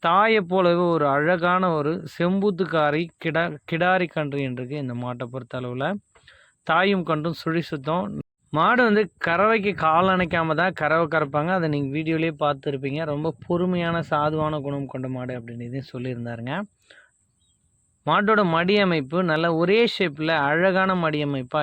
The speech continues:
எடுத்திருக்குங்க. இந்த மாடு விற்பனைக்கு எங்க இருக்குன்னு நம்ம பார்த்தோம்னா, கரூர் மாவட்டம் புலியூர் அடுத்த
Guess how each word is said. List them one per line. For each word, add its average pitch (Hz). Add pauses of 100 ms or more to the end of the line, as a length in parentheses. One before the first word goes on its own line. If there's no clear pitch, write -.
எடுத்திருக்குங்க. 123 (640)
இந்த 160
மாடு 214
விற்பனைக்கு 170
எங்க 165
இருக்குன்னு 160
நம்ம 135
பார்த்தோம்னா, 127 (1000)
கரூர் 233
மாவட்டம் 180
புலியூர் 208
அடுத்த 147